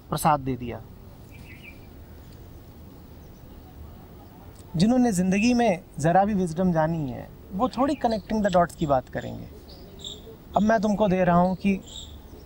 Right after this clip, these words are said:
Jesus को पढ़ो और उपनिषद को पढ़ो। जो उपनिषद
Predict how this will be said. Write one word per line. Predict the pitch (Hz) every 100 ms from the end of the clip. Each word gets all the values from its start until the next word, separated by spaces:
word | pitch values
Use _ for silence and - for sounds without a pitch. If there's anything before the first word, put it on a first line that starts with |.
| -
Jesus | 196 202 202
को | 185
पढ़ो | 170 160
और | 165 175
उपनिषद | 160 170 180 180
को | -
पढ़ो। | - 127 117 131 - - - - - - - - - 165
जो | 175 254 254 - -
उपनिषद | 190 208 214 - 262